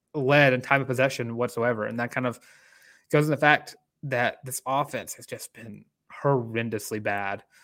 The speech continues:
to start off this year. And, and if bad is an understatement, uh, horrendously inconsistent.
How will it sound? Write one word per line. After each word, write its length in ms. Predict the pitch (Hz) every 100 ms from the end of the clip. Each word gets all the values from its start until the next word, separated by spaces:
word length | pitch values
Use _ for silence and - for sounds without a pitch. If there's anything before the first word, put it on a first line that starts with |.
| _
to 60 | -
start 200 | 123 107
off 40 |
this 200 | 117 -
year. 220 | 113 110
And, 280 | 113 117 117 -
and 260 | 120 117
if 560 | 120 127 113 - 135 117
bad 280 | 131 143 135
is 20 |
an 60 | 131
understatement, 580 | 131 - 127 135 127 -
uh, 340 | 123 120 117
horrendously 640 | 117 131 131 123 - 135 127 - _ _ _ _ _
inconsistent. 1000 | 147 143 120 110 - - - 101 -